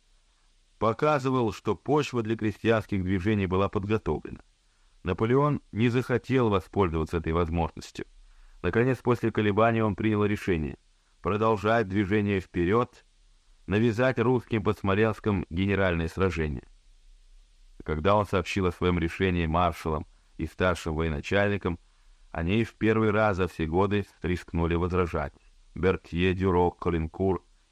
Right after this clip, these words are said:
и особо Дарю, главный интендант армии,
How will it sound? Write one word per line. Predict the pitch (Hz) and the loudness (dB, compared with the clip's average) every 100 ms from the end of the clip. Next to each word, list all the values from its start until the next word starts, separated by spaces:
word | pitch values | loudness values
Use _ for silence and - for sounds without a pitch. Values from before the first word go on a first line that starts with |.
| - | -6
и | |
особо | 85 85 101 92 90 85 - _ - | -4 -2 -2 2 2 0 -4 _ -12
Дарю, | 76 87 85 104 107 _ _ _ | -2 0 2 0 -2 _ _ _
главный | - 85 95 95 92 92 87 | -4 2 4 4 2 0 -2
интендант | 82 87 82 85 87 - | -2 -2 0 0 0 -4
армии, | - 85 80 78 | -2 -2 -2 -4